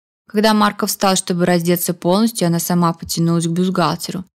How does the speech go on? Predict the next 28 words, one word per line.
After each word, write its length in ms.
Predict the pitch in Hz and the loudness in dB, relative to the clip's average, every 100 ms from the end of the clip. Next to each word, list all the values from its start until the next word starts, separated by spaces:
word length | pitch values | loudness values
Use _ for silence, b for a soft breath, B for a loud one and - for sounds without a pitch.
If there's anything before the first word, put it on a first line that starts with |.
| _ _ - | _ _ -10
оставаясь 580 | 175 - 170 170 165 175 | -6 0 2 2 2 0
в 40 | |
одних 280 | 170 170 160 | 0 0 -2
трусиках 580 | 175 196 - - 185 220 | -2 -2 -2 -6 -4 -4
и 60 | |
то 340 | 214 160 156 175 | -4 -4 -6 -6
ненадолго. 680 | 214 151 151 160 147 - 180 _ _ _ _ _ _ _ | -6 -4 -2 -2 -2 -4 -8 _ _ _ _ _ _ _
Он 140 | 202 | -2
взял 300 | 190 180 175 | 2 4 4
ее 140 | 175 175 | 4 2
только 300 | 180 170 175 | -2 -4 -2
тогда, 320 | 180 170 185 | 0 0 0
когда 260 | 185 180 175 | 0 0 0
Трейси 340 | 175 170 - | 0 -2 -2
сама 380 | - 202 196 165 | -2 0 2 0
прижалась 500 | - 160 160 160 160 | -2 -2 0 0 -2
к 100 | - | -2
нему 220 | 165 165 | -2 0
так 300 | 160 175 185 | 0 -2 -2
тесно, 440 | - 180 185 190 190 _ _ _ | -4 -4 -4 -8 -12 _ _ _
что 220 | - - 262 | -12 -2 2
невозможно 720 | 226 190 175 175 170 170 165 | 4 4 2 2 2 2 0
было 260 | 160 160 | 2 0
понять, 480 | 160 170 165 160 156 | 0 0 0 0 -2
где 220 | 165 165 | -2 -2
кончается 640 | 160 170 165 175 165 165 170 | 0 -2 -2 0 -2 -2 -4
его 200 | 165 202 | -2 -2
тело 440 | 226 175 147 - | -2 -4 -4 -6